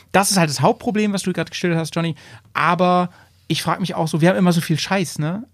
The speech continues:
Und, ähm, das muss ja alles am Motorrad lassen dann. Du musst immer alles wieder zumachen und so. Es geht ja vor allem darum, dass es auch nicht nass wird und so.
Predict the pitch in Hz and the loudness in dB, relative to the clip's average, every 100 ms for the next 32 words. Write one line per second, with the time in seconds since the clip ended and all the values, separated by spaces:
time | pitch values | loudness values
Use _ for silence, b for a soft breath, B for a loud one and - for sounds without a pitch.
0 | _ - 143 143 147 147 143 143 139 147 | _ -2 0 0 0 0 2 2 2 0
1 | 160 185 185 185 175 226 208 117 110 123 | 0 2 4 4 2 0 0 0 -2 -2
2 | 110 107 131 151 165 160 165 156 - 214 | -2 0 0 0 0 0 0 -2 -2 0
3 | 185 117 113 110 117 117 143 139 - 117 | 2 2 0 -2 -4 -4 -2 -2 -2 -2
4 | 135 123 131 127 135 135 131 170 170 110 | 0 0 0 0 0 2 2 2 -2 -6
5 | 92 104 92 | -6 -6 -8